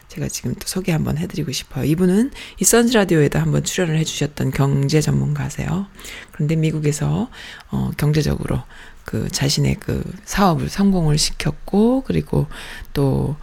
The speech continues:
기-, 개인적으로는 회계사 출신이시고, 그리고 자기 전문 분야가 경제 쪽이시고 하셔서 나오셔서 이런저런 이야기 많이 하셨었는데, 작년에 나오셨을 때는 분명히 그런 말씀 하셨어요.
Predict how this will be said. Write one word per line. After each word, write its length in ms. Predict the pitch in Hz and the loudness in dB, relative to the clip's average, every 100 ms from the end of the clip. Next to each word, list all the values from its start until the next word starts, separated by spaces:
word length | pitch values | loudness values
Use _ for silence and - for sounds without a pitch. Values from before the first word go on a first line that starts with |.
| - - - | -12 -16 -12
기-, 140 | - - | -8 0
개인적으로는 720 | - 170 170 160 139 147 151 | 6 8 8 2 2 4 6
회계사 460 | 190 208 196 170 151 | 6 6 6 4 2
출신이시고, 840 | - 190 - 151 131 - - 131 135 - - - - - | 2 0 2 2 2 0 -2 -4 -4 -12 -20 -20 -20 -18
그리고 200 | - 117 - - - - - | -8 -6 -6 -10 -20 -18 -12
자기 240 | - 160 151 | 0 2 4
전문 340 | 147 156 170 | 6 6 4
분야가 340 | 156 139 139 | 2 0 2
경제 300 | 135 143 143 | 0 2 2
쪽이시고 580 | 143 - 160 139 - - | 2 0 0 0 -2 -2
하셔서 500 | 156 - 147 - 196 - - - | -4 -2 -4 -4 -4 -4 -12 -8
나오셔서 340 | - 147 151 156 | 0 2 2 2
이런저런 480 | 151 170 160 156 147 | 2 4 4 4 4
이야기 220 | 143 147 | 4 4
많이 220 | 139 139 | 2 4
하셨었는데, 760 | 151 175 190 185 160 147 156 208 - - - | 4 2 -2 0 2 2 2 0 -2 -12 -6
작년에 460 | - 170 175 220 233 | 2 6 6 6 8
나오셨을 580 | 208 180 196 196 - 196 | 6 6 4 2 2 2
때는 280 | 190 185 | 6 6
분명히 400 | 185 180 190 190 | 6 8 8 8
그런 180 | 170 175 | 8 6
말씀 320 | 175 151 151 160 | 6 4 4 2
하셨어요. 540 | 170 185 - 139 131 | 4 0 -2 -4 -4